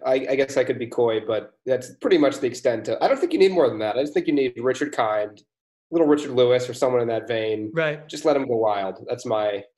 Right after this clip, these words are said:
Speaker 1: <laughs>
Speaker 2: I think you're pro-, I think I'm, I think you're right. I'm overthinking it. I have a tendency to overthink things at times, but I, I think that, yeah, just,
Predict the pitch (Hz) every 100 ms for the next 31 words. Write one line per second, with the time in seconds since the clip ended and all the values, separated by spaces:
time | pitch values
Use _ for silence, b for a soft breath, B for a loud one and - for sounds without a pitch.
0 | - - _ 180 208 190 196 196 190 190
1 | 208 180 185 170 185 160 156 151 160 156
2 | 151 165 147 143 135 131 151 147 160 151
3 | 147 147 139 135 131 147 143 143 131 123
4 | 123 139 127 127 - 127 147 143 147 127
5 | 151 139 131 127 _ _ _ _ _ -
6 | 151 123 127 - 139 -